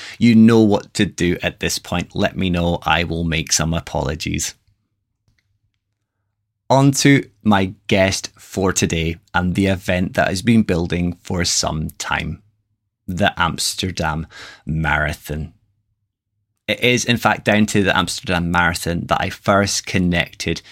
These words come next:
with my guest, seeing that she was also heading over as well. So I'm delighted to be joined by the amazing young superstar herself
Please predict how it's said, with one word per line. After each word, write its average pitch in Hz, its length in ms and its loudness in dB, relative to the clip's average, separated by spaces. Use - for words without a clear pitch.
with - 280 0
my 98 100 2
guest, 87 500 -2
seeing 101 640 2
that 95 200 -6
she 101 280 0
was 104 160 0
also 98 400 0
heading 87 480 -2
over 80 460 -8
as 78 300 -10
well. 80 220 -10
So - 200 -2
I'm 107 160 2
delighted 107 680 0
to 131 120 2
be 117 200 0
joined 98 680 0
by 92 240 0
the 92 160 -2
amazing 107 680 2
young 85 300 -2
superstar 90 760 0
herself 85 640 -6